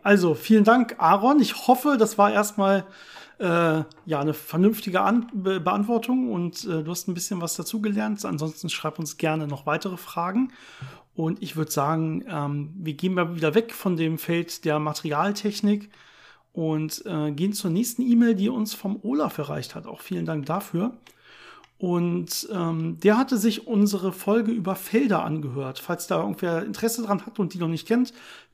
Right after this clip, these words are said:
er schreibt, äh, das war Folge sechsunddreißig, habe ich jetzt nicht nachgeguckt, keine Garantie, aber das wird bestimmt stimmen. <laughs> Also relativ, eine relativ frühe Folge von uns, ähm, wo wir beschrieben haben, was ist eigentlich physikalisch überhaupt ein Feld und was sind Anregungen in Feldern und so weiter.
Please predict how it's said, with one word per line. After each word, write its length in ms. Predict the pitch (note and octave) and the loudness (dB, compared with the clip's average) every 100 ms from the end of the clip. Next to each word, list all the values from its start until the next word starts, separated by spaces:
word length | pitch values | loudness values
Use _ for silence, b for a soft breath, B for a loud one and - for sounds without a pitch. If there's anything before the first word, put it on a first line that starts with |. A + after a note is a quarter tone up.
| - | -8
er 120 | F3 | -6
schreibt, 400 | - G#3 G#3+ - | 0 0 0 -6
äh, 180 | B3 E3+ | -4 -4
das 200 | D#3+ F3 | -2 -2
war 80 | D#3 | 0
Folge 260 | F#3 E3 | 2 2
sechsunddreißig, 840 | D3+ F3 - D3 D#3+ F3 D#3 E3+ - | 0 -2 -2 0 0 0 -2 -2 -4
habe 100 | D#3 | -6
ich 60 | |
jetzt 160 | D#3+ - | -4 -4
nicht 100 | C#3 | -2
nachgeguckt, 500 | E3 - G#3 G#3 G#3 | -2 -2 -4 -4 -6
keine 220 | - E3 E3 | -6 -4 -2
Garantie, 540 | D3+ D3+ - A3+ B3 B B B - | -4 -4 0 0 0 B B B -6
aber 160 | D#3 | -2
das 200 | D#3+ C#3+ | 0 0
wird 120 | F#3 F3+ | -2 -4
bestimmt 320 | - F3 D3+ | -4 -2 -2
stimmen. 440 | - F#3 E3+ A#3+ B B B B | 0 0 0 -4 B B B B
<laughs> 340 | B B C3 | B B -2
Also 280 | G3 D#3+ D#3 | 0 0 0
relativ, 420 | D#3+ G3+ G3+ F3+ | 4 4 4 0
eine 120 | E3+ | 0
relativ 340 | F3+ G3+ G3+ - | 2 2 0 -6
frühe 320 | - A3+ F#3+ | 4 6 6
Folge 320 | - F#3 F3 | 4 -2 -2
von 180 | C#3+ D#3 | -6 -4
uns, 300 | D3+ G3+ - B B B B B B | -2 -2 -6 B B B B B B
ähm, 360 | E3 D#3 D3+ C#3+ | -2 0 -2 -2
wo 120 | D#3+ | 0
wir 340 | E3 D#3+ D3+ - - | 2 2 -2 -8 -8
beschrieben 320 | - A3+ F3+ | 2 4 4
haben, 160 | D3 C#3 | 4 0
was 160 | B2+ | -4
ist 140 | A3+ - | -4 -4
eigentlich 260 | E3+ C#3+ | -4 -4
physikalisch 520 | E3+ D3 - D3 C#3 | -6 -8 -4 -4 -2
überhaupt 380 | G#3+ E3 D3 - | -2 -2 -4 -8
ein 60 | C#3 | -10
Feld 460 | - D3+ C#3+ C#3 | -2 0 0 -4
und 320 | - F3 D3 D3+ | -8 -6 -4 -4
was 140 | - | -4
sind 100 | G3 | -2
Anregungen 640 | F#3+ G3 D#3 E3 D#3 D#3+ | 2 2 2 0 0 -2
in 140 | G3 D#3 | -4 -4
Feldern 400 | D#3 D3+ C#3+ - | -2 -2 -2 -6
und 140 | F3 | -8
so 140 | D3+ C#3+ | -6 -2
weiter. 400 | E3 E3 G3+ | -2 -2 -8